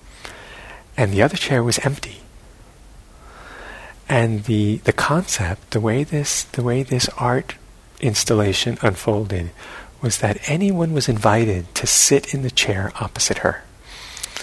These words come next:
And so she was sitting here,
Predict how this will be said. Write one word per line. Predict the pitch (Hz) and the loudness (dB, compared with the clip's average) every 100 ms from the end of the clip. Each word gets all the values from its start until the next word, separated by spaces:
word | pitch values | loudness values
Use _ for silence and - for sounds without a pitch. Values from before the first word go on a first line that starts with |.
| - - - - - - - - - - | -14 -14 -12 -12 -14 -18 -18 -20 -16 -2
And | 120 107 95 92 - - - - - - - - - - - - - - - - - - - - - - - - - - - - | 2 2 0 -4 -8 -14 -20 -20 -20 -20 -20 -20 -20 -20 -20 -20 -20 -20 -20 -20 -20 -20 -20 -20 -20 -20 -20 -20 -20 -20 -20 -12
so | - | -6
she | 117 120 | 0 2
was | 123 | 2
sitting | - 120 123 | 2 0 -2
here, | 110 101 87 90 | -2 0 0 -2